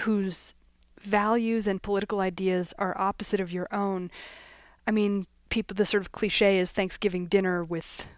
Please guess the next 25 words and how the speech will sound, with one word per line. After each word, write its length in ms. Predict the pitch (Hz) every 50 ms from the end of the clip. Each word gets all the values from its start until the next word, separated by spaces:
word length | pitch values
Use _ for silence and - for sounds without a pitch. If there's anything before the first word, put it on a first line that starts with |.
| - -
Uncle 220 | 190 190 - 196
Bob 320 | 175 196 202 196 196 185
or 60 | 196 190
whatever, 320 | 180 190 190 190 185 190
but, 280 | 175 - - 202 190 - - - - - - -
I 40 | -
mean, 220 | 240 240 226 214 - - - _ _ _ _ _ _ _ _ _ _
how 280 | - - - 285 285 392
do 80 | 381
you 160 | 349 320 277
learn 440 | 233 214 190 190 208 226 262 269 262
to 100 | - -
do 280 | 190 170 202 214 240 226 190
that 300 | 160 - - - - -
in 100 | - 214
an 60 | 202 196
effective 500 | 175 - - 220 214 - - 214 180 190
way? 260 | 208 214 196 147 156
How 120 | 180 247
have 140 | 254 247 208
you 180 | 208 208 226 226
learned 280 | 208 175 139 151 170
to 60 | -
do 160 | - - - 175
that? 260 | - 123 - -